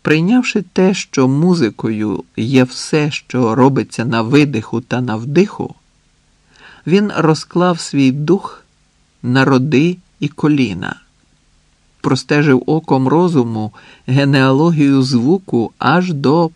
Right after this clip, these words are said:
прабатька Адама і записав його повороти як чергування нот особливим любовним письмом. Адже музика й надалі була його містичною дружиною.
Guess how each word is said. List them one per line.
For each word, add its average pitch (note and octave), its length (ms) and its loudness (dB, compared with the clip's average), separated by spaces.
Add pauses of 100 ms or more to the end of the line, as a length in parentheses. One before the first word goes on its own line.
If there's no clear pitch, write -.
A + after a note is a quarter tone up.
прабатька C#3+ 1040 -2
Адама B2 760 -6 (1080)
і G3 220 -4
записав E3 720 -2
його B2+ 300 -2
повороти B2+ 680 -2
як C3 260 -2 (400)
чергування D#3 840 2
нот D#3+ 480 -2 (420)
особливим D#3 800 0 (140)
любовним D3 680 0
письмом. A#2 580 -10 (960)
Адже B2+ 240 -2
музика C3 460 -2
й C#3+ 60 -4
надалі D3+ 480 -2
була A#2+ 340 0
його A#2+ 360 0 (280)
містичною B2 840 -4
дружиною. C3 680 -6